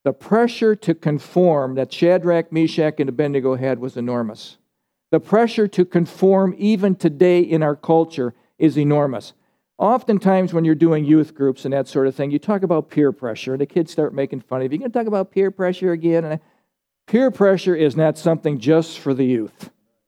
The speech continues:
It happens at every strata of life.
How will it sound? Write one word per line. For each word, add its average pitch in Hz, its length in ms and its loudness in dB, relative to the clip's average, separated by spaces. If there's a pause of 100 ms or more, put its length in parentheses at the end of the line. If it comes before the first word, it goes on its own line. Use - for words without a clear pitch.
(220)
It 185 180 6
happens 180 540 2
at 139 240 -2
every 185 640 2
strata 175 600 2
of 147 260 -4
life. 127 520 -6